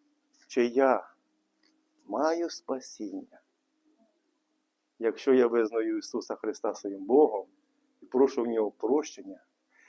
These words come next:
І як казав Давид, про це кажу іншим, перед всіма, то спасуся.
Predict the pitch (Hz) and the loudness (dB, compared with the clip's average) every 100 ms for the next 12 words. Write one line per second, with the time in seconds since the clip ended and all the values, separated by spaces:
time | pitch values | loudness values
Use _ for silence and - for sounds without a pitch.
0 | _ _ - 131 147 147 135 127 156 131 | _ _ 4 6 6 4 0 4 4 6
1 | 143 139 147 - _ 135 127 - 165 160 | 4 6 4 2 _ 0 0 8 8 8
2 | - _ _ - 123 120 123 120 - _ | 4 _ _ 2 2 4 0 -2 -14 _
3 | 165 196 190 - 101 95 _ _ _ - | -6 -4 -6 -10 -14 -16 _ _ _ 0
4 | 117 120 - - 120 156 185 185 _ _ | 2 2 -4 -6 4 6 6 2 _ _
5 | _ _ _ _ _ 127 147 160 - - | _ _ _ _ _ 2 4 2 -8 -20
6 | _ _ - - - - - - - 82 | _ _ -20 -20 -20 -20 -18 -16 -14 -16
7 | - - - | -14 -16 -16